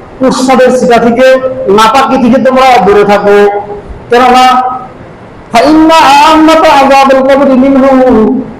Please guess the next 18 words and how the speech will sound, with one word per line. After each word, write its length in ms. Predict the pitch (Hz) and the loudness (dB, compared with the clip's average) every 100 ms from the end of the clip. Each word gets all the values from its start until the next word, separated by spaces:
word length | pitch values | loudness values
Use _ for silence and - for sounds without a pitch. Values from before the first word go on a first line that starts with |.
| - - - - - | -20 -20 -20 -12 -2
অধিকাংশ 520 | 220 247 247 254 - 262 | 0 0 0 -2 0 -2
কবরের 500 | - 233 247 262 254 | 0 0 2 2 0
মধ্যে 440 | 226 196 254 262 - - - - - | 0 0 2 2 0 -2 -6 -12 -4
এই 480 | 427 262 240 262 - - | 0 0 -2 -4 -4 -2
নাপাকের 520 | 202 262 277 269 240 | 0 0 0 0 0
জন্য, 220 | 247 240 | 0 0
প্রস্রাবের 580 | - 254 - 294 285 285 | -2 -2 -2 -2 0 -2
ছিটা 200 | 277 240 | 0 0
থেকে 220 | 226 226 269 - - - - - - - - | 0 0 0 0 -2 -6 -10 -14 -20 -14 -4
না 160 | 214 254 | 0 2
বাঁচার 300 | 262 254 240 | 2 0 0
কারণে 260 | 240 247 | 0 0
আযাব 300 | 233 226 226 | 0 0 2
হয়ে 200 | 202 202 | 2 0
থাকে। 260 | 196 156 139 - - - - - - - - - - - - | 0 -2 -4 -6 -14 -20 -20 -20 -20 -20 -20 -20 -20 -14 -4
কিন্তু 280 | 254 220 262 | -2 0 0
আমরা 260 | 247 247 | 2 2
অনেকেই 680 | 359 285 254 262 208 - | 2 2 0 0 0 -2